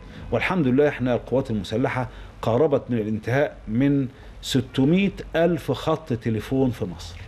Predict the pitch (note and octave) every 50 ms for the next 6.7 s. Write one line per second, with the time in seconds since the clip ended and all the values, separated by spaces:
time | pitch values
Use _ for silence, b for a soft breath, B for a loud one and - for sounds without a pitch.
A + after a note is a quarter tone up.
0 | - - - B B B B - G#2+ G#2 C3 C#3 - C#3 C#3+ D#3 D3 A#2+ - -
1 | D#3 D3 B2 A2+ A2 G#2+ - D#3 C#3 A#2 G#2+ G#2+ G2 - - C#3+ D3 D3 C3 A#2
2 | C3 C#3 C#3+ C#3 C3 B2 A2+ A#2+ E3+ F#3+ F#3+ E3 D3 B1+ - - - B B B
3 | B B B G#2+ B2+ D3 D#3 C#3+ B2 A2+ - - F3 E3 D#3 D#3 D#3 D3+ D3 D3
4 | - - - - - - - - - G#2+ A#2 C#3 A#2 A#2 A2+ G#2 - B2 A#2+ A#2+
5 | A#2+ A#2 G2 G#2 A#2 A#2 A#2 A2+ A2+ A2+ G#2+ - C3+ D#3 F#3 - - - D3 C3+
6 | B2+ A2+ A#2 G#2+ - - E3+ E3+ E3+ E3 E3 D#3+ C#3+ C3